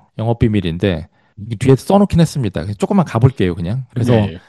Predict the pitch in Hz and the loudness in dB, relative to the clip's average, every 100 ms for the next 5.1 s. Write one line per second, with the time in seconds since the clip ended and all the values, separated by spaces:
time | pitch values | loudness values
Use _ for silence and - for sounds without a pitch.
0 | _ _ - 139 107 107 113 113 156 180 | _ _ -6 -6 -6 -6 -2 0 2 2
1 | 165 147 160 165 - 139 143 147 107 107 | 2 4 4 4 2 0 0 0 0 -2
2 | 110 104 98 95 92 104 110 175 190 190 | -4 -4 -2 -2 -4 -4 -2 0 0 0
3 | 175 156 131 107 131 143 139 113 95 - | 0 0 -2 -2 -2 0 -2 -4 -8 -4
4 | 160 143 110 101 98 117 92 92 92 98 | -2 0 -2 -4 -8 -6 -4 -4 -4 -8
5 | - | -12